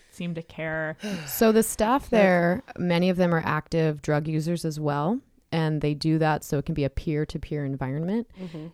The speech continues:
Speaker 2: It says that since opening the facility in two thousand three, they have supervised more than three point six million injections and responded to more than six thousand overdoses. Not a single person has ever died there. Yeah, I think,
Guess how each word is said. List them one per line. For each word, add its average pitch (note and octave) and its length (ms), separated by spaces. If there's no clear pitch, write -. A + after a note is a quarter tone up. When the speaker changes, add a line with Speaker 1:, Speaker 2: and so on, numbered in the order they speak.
Speaker 2:
It F3+ 160
says F#3+ 280
that - 160
since F3+ 220
opening A#3 300
the G#3+ 60
facility E3 420
in D#3 100
two E3 140
thousand E3 380
three, D#3 380
they D#3 220
have D#3 200
supervised E3 800
more D#3+ 160
than D3 260
three A3+ 420
point F3+ 360
six - 380
million E3+ 580
injections C#3+ 880
and E3 100
responded E3 440
to - 100
more D#3+ 100
than D3 140
six - 400
thousand D#3 440
overdoses. C#3+ 680
Not E3+ 460
a A3 60
single G#3+ 260
person F#3+ 320
has D3+ 100
ever D#3 140
died D3+ 280
there. - 180
Yeah, E3+ 280
I F3+ 120
think, A3+ 400